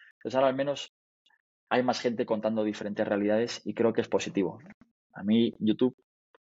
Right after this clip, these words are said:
ya no veo YouTube, pero hubo, hubo una época que sí que veía mucho YouTube y lo que hacía era como entrenar al algoritmo para decirle, "Esto no me lo recomiendes, esto sí". Y le decía al, al algoritmo de YouTube,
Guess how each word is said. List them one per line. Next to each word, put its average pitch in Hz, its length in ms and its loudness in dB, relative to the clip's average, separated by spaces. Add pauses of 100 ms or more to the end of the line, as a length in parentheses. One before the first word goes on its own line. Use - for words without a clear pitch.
ya 123 140 4
no 127 100 4
veo 123 140 4
YouTube, 123 380 -6
pero 107 280 -2
hubo, 107 300 -2
hubo 110 160 -4
una 120 120 2
época 104 240 0
que 98 100 -8
sí - 100 -10
que 110 140 -2
veía 104 360 0 (520)
mucho 107 260 -2
YouTube 123 340 0 (540)
y 101 480 2 (100)
lo 101 160 -10
que 101 80 -2
hacía 113 260 0
era 123 200 4
como 101 400 -2
entrenar 107 540 -4
al 107 140 0
algoritmo 104 420 2
para 107 180 2
decirle, 98 460 -4 (400)
"Esto 123 300 0
no 123 120 -4
me 120 60 -2
lo 104 100 0
recomiendes, 98 720 -6
esto 117 240 -2
sí". - 280 -6 (800)
Y 104 260 0 (380)
le 98 120 -4
decía 117 360 0
al, 117 160 2
al 107 100 0
algoritmo 110 300 0
de 98 100 0
YouTube, 131 300 -4